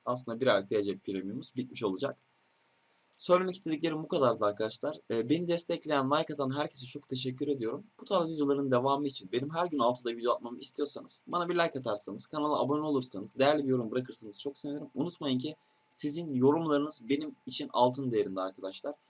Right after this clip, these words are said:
Ben yorumlarınızın hepsini birer birer okuyorum. Birer birer elimden geldiğince cevaplıyorum dostlar. Söylemek istediklerim bu kadardı. Haters gonna hate.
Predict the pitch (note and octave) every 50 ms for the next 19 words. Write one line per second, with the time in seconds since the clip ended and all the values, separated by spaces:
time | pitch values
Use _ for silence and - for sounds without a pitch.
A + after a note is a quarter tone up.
0 | _ _ - C#3 D#3 E3 E3 D#3+ D#3 D3+ C#3+ C#3+ C#3 C3+ C3 B2+ C3 C3 B2+ C3+
1 | C#3+ D3 - - - C3 B2+ B2+ B2 A#2+ A#2+ A#2+ C3 C3+ C3+ B2 A2+ A#2 B2 B2+
2 | B2+ - - - - - D3 C3 A2+ A#2 C3 B2+ B2+ A#2+ B2 C3 B2+ A2 A#2 B2
3 | B2 B2+ - A2 A2+ A2+ A#2+ A#2+ A#2+ A#2 A#2 A#2 A#2+ B2+ B2 A#2+ A#2 - A#2 A2+
4 | A#2 A#2 - - B2 A2+ G#2+ F#2+ F2+ F#2+ G2 - - - - - _ _ _ _
5 | _ _ _ _ _ _ _ _ - - E3 E3+ F3 F3+ - - - C3+ C#3 -
6 | C#3 C3+ B2+ A#2+ B2 C3 B2+ F3 D3+ C#3+ C#3 C3 B2+ B2 C3+ C#3+ C#3 C3 - _
7 | _ _ _ _ _ _ _ _ - D3+ E3 E3 - D#3+ C#3+ - - C#3 B2+ A#2
8 | A2 B2+ C#3+ D3+ D3+ D3 -